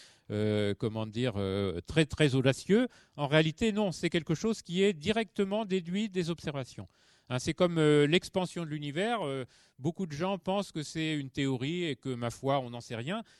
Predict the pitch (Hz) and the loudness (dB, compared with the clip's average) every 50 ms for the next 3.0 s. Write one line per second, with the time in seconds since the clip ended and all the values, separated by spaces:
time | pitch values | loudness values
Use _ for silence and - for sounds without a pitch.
0 | _ _ _ - 117 120 131 131 127 131 123 110 - 175 170 160 190 - - 226 | _ _ _ -12 -8 -4 -2 -2 -2 -2 -4 -4 -4 -4 -2 -4 -6 -10 -10 -10
1 | 190 147 139 139 139 139 - - 170 175 175 165 - 165 156 160 165 165 151 143 | -8 -6 -6 -6 -8 -10 -10 -10 -8 -8 -8 -8 -8 -8 -4 -2 -2 -2 -2 0
2 | 131 127 123 - - 151 175 185 160 156 151 147 139 - - - 170 170 165 | -2 -2 -2 -2 -4 -6 -4 -2 0 0 2 0 0 -4 -6 -6 -2 0 0